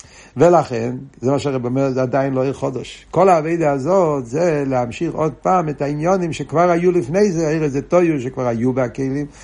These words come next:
אלא הסתלקו, בגלל כל העניין, כמו שאמרנו, בגלל שהכלים היו מועטים, ומילא לא היה כפי הכוונה, אז, אבל זה הגוף היה הכוונה,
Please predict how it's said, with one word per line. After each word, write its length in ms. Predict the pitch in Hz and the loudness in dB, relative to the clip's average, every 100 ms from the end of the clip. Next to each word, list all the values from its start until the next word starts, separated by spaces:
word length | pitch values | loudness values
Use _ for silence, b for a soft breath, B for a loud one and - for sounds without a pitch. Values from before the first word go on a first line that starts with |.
| B 139 | B 4
אלא 200 | 160 156 | 6 6
הסתלקו, 760 | 139 - 135 127 - 139 127 b b _ | 2 2 2 2 4 4 4 b b _
בגלל 520 | 113 120 147 160 147 131 | 2 6 6 4 0 -2
כל 160 | 151 | 2
העניין, 400 | 147 135 147 151 | 2 2 2 0
כמו 160 | 139 135 | 0 -4
שאמרנו, 460 | 120 139 160 147 131 | -2 0 2 0 -2
בגלל 380 | 127 147 151 | 0 2 2
שהכלים 640 | 135 143 135 120 151 147 139 | 0 -2 -2 -2 -2 -2 -2
היו 160 | 135 135 | -2 0
מועטים, 480 | 143 165 151 139 | 0 0 -2 -2
ומילא 380 | 131 127 147 147 135 B B _ | -2 -2 0 0 -2 B B _
לא 80 | 127 | 2
היה 200 | 147 139 | 4 2
כפי 240 | - - | -2 -2
הכוונה, 520 | 143 - 113 104 104 139 156 b b - | -2 -2 -4 -4 -4 -6 -8 b b -6
אז, 260 | 101 92 110 | -4 -2 -2
אבל 360 | - 135 131 127 | 0 4 4 4
זה 160 | 110 180 | 4 4
הגוף 440 | 180 147 240 233 | 4 2 0 4
היה 240 | 240 190 | 4 6
הכוונה, 440 | 151 - 117 107 | 2 0 -6 -6